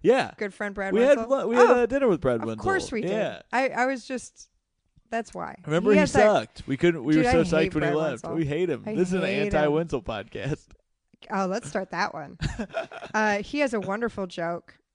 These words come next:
Speaker 2: about how Diet Snapple has slightly worse facts.
Speaker 1: Oh,
Speaker 2: And it's
Speaker 1: yeah.
Speaker 2: one of my favorite jokes.
Speaker 1: Is that on T V?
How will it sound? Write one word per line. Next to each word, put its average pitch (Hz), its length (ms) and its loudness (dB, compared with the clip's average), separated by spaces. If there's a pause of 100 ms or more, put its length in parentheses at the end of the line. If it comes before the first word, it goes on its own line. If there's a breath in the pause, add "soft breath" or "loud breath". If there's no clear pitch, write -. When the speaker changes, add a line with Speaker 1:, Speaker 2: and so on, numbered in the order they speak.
(220)
Speaker 2:
about 175 420 -6
how 160 440 -8
Diet 170 320 -8
Snapple 151 500 -14
has 151 240 -14
slightly - 480 -16
worse 165 300 -14
facts. - 720 -16
Speaker 1:
Oh, 139 760 2
Speaker 2:
And 120 100 2
it's 220 200 -2
Speaker 1:
yeah. 208 240 -8
Speaker 2:
one 220 100 -4
of 208 60 -6
my 190 140 -6
favorite 170 520 -10
jokes. 156 240 -10
Speaker 1:
Is 135 60 0
that 151 100 4
on 165 140 0
T 165 160 -2
V? 160 300 -2